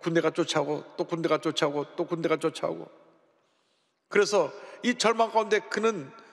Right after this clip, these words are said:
하나님 앞에 이렇게 부르짖어 기도합니다. "나의 하나님, 나의 하나-, 하나님, 어찌하여 나를 버리셨습니까? 어찌하여 나를 버리셨습니까?" 전지전능하신 하나님께서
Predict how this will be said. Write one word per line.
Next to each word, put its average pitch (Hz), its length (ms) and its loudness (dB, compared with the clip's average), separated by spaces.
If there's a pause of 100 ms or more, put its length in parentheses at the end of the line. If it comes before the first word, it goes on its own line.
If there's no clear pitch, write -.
(120)
하나님 202 200 2
앞에 190 440 0
이렇게 175 180 0
부르짖어 175 380 2
기도합니다. 156 520 0 (640)
"나의 170 320 4
하나님, 240 600 0
나의 233 240 4
하나-, 233 280 2
하나님, 220 460 0
어찌하여 330 1080 2
나를 269 260 0
버리셨습니까? 208 840 -2
어찌하여 294 360 0
나를 247 220 0
버리셨습니까?" 202 760 -4 (3750)
전지전능하신 269 760 4
하나님께서 233 680 2